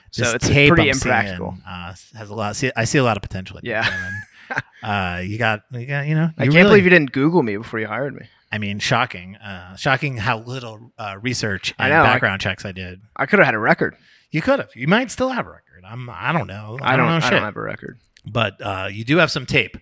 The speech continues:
Speaker 2: and you do,
Speaker 1: Yeah, tape's out there.
Speaker 2: you, you pancaked that one guy, and you, uh, you really set up that, uh, touchdown.
Speaker 1: Yeah,
Speaker 2: Which,
Speaker 1: I
Speaker 2: uh,
Speaker 1: did.
Speaker 2: I wish there was more. I could
Speaker 1: Yeah.
Speaker 2: watch this. Uh,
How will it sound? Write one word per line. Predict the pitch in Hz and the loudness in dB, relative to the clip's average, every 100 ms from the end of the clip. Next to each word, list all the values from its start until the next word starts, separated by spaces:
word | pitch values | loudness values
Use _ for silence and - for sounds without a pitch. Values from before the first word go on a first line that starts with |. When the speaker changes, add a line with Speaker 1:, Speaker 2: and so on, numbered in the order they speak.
| _ | _
Speaker 2:
and | - 95 98 | -18 -16 -12
you | 101 104 | -10 -8
do, | 110 | -6
Speaker 1:
Yeah, | 107 | -6
tape's | - 139 - | -4 -6 -4
out | 123 - | -6 -4
there. | 107 | -6
Speaker 2:
you, | 110 | -6
you | 110 107 98 | -8 -8 -4
pancaked | 131 123 131 117 _ - | -2 0 0 0 _ -6
that | 110 110 | -4 -2
one | 113 113 | -2 -4
guy, | 110 101 101 101 95 | -2 0 -2 -4 -8
and | 95 95 | -14 -14
you, | 98 117 | -12 -6
uh, | 123 120 | -2 -2
you | 117 123 | -2 2
really | 196 233 | 4 4
set | - 147 | 4 0
up | - | 0
that, | 117 - - | -4 -4 -8
uh, | 110 110 | -6 -6
touchdown. | - 131 - 90 90 _ _ 123 | -4 -4 -4 -12 -16 _ _ -6
Speaker 1:
Yeah, | 135 | -4
Speaker 2:
Which, | - - | -2 -4
Speaker 1:
I | 113 | -6
Speaker 2:
uh, | |
Speaker 1:
did. | 117 127 - - - _ - _ - | -6 -6 -10 -20 -20 _ -20 _ -4
Speaker 2:
I | 127 | 4
wish | 147 | 6
there | 156 | 6
was | 120 | 4
more. | 104 90 - - | -4 -16 -18 -6
I | 113 | -6
could | 113 113 | -4 -2
Speaker 1:
Yeah. | 117 | 0
Speaker 2:
watch | 123 - | 0 -4
this. | 120 - | -8 -4
Uh, | 110 107 | -4 -2